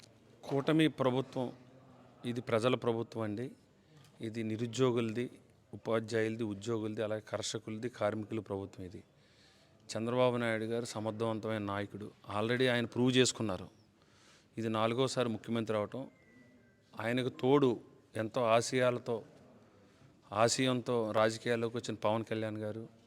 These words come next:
అలాగే కేంద్ర సహకారంతో నరేంద్ర మోడీ గారు, వీళ్ళ ముగ్గురి కో-, తో అద్భుతమైన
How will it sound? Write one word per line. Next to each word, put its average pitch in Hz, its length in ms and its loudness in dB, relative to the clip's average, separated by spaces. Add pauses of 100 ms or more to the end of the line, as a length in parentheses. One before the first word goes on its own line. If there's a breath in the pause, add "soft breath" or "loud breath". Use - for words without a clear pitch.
(120)
అలాగే 113 380 -2
కేంద్ర 120 400 0
సహకారంతో 117 680 2
నరేంద్ర 110 380 0
మోడీ 110 300 -2
గారు, 107 260 -2 (600 soft breath)
వీళ్ళ 117 180 2
ముగ్గురి 113 400 2
కో-, - 240 -4 (1000 soft breath)
తో 117 420 4
అద్భుతమైన 117 800 -2